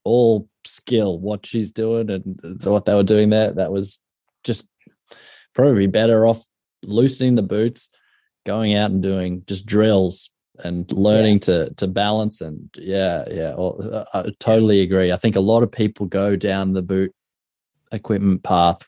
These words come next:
Speaker 1: when they haven't, like you said, really pushed,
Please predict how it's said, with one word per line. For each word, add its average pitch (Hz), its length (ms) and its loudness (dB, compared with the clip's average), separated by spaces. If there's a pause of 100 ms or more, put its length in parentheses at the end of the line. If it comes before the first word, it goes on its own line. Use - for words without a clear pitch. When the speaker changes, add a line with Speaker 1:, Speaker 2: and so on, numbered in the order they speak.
Speaker 1:
when 92 520 0
they 92 160 0
haven't, 98 560 -2
like 87 240 -8
you 98 60 -6
said, 90 320 -2
really 90 420 2
pushed, - 540 -6